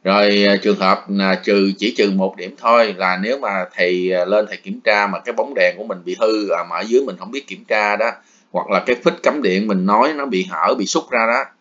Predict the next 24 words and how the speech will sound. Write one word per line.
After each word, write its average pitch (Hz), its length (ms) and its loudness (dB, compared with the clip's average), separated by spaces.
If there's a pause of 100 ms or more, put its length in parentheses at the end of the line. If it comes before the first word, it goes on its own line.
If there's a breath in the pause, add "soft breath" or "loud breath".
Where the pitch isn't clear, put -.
(220)
thì 87 400 -6 (240 soft breath)
nếu 117 140 2
thầy 95 180 0
kiểm 92 220 -2
tra 110 160 2
phát - 180 -4
hiện 92 320 -6
chỗ 92 160 -2
này 95 300 0 (320)
thì 85 360 -6
chúng 123 160 -6
ta 104 180 2
thay 107 200 0
vì 90 120 -4
bị 90 140 -4
trừ 85 300 -6
hai 98 200 -2
điểm 90 280 -8
thì 87 120 -12
bị 85 200 -10
trừ 82 140 -8
một 78 220 -12
điểm 82 180 -20
thôi. 107 200 -4